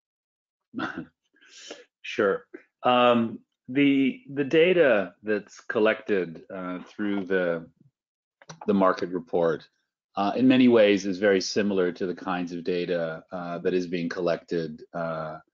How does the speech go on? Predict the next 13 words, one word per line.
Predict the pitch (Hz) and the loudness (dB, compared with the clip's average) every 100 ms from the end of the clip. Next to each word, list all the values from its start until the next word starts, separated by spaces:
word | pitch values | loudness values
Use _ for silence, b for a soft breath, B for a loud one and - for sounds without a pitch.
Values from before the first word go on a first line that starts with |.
| _ _ _ | _ _ _
for | 95 | 0
the | 87 | 2
van, | 80 85 76 76 78 - - | 0 0 0 -4 -8 -14 -14
uh, | 85 80 80 82 - | -12 -10 -10 -10 -6
largely | 90 80 85 | -4 -2 -2
shipment | 80 - - 90 80 | -2 -2 -2 -4 -4
data, | 82 78 78 78 78 - - | -2 0 2 0 -2 -8 -8
uh, | 80 73 | -8 -6
from, | - 87 82 80 | -2 -2 -2 -6
from | - 85 80 80 | -4 -4 -2 -2
manufacturers. | 80 78 80 90 90 - 85 71 69 - - B B B B B - | -2 -4 -4 -2 -2 -2 -4 -4 -8 -14 -20 B B B B B 2
Um, | 113 110 107 107 104 104 101 - _ _ _ - | 4 6 6 6 4 2 -2 -12 _ _ _ 0
and, | 117 113 110 110 107 104 95 | 4 4 4 4 4 2 -2